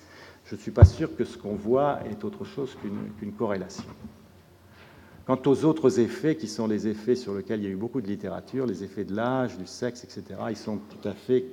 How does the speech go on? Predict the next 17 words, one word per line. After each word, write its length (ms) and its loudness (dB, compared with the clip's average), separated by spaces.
comparables 420 -4
à 60 -8
ce 80 -16
qu'on 120 -14
trouve 260 -4
habituellement. 680 -4
Alors, 180 0
la 60 4
dernière 460 6
conclusion, 580 -2
c'est 200 -4
qu'il 280 -6
reste 220 -6
beaucoup 280 -8
à 100 -2
faire, 480 -4
euh, 1000 -6